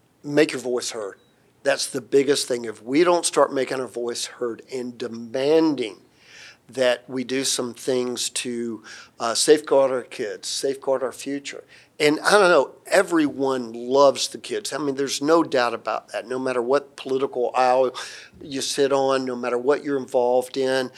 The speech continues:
uh, everyone loves the kids, and we all wanna keep 'em safe, but you've gotta be willing to put skin in the game. And that's only gonna happen when the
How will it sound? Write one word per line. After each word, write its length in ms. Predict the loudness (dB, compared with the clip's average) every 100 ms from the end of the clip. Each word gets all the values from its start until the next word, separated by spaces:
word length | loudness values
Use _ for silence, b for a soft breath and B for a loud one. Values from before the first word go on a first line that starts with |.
| B B -4
uh, 340 | 0 2 2 0
everyone 480 | 0 2 2 2 0
loves 480 | -4 2 4 2 -2
the 60 | -8
kids, 320 | -8 -8 -6
and 100 | -4
we 120 | -2
all 180 | 0 0
wanna 180 | 0 -2
keep 260 | -6 -12
'em 140 | -12 -10
safe, 340 | -4 -2 -4
but 200 | -8 -12
you've 80 | -6
gotta 180 | -4 -2
be 100 | -4
willing 260 | -4 -6 -6
to 60 |
put 160 | -10 -10
skin 280 | -8 -4 -4
in 120 | -4
the 60 | -6
game. 320 | -8 -8 -12 B B B B B -2
And 400 | 2 2 0 -4 0
that's 320 | 2 2 -2 2
only 280 | 6 6 6
gonna 240 | 6 6
happen 680 | 2 0 -2 -2 -8 -10 -8
when 400 | -4 -2 -2 -4 B B _ -6
the 120 | -4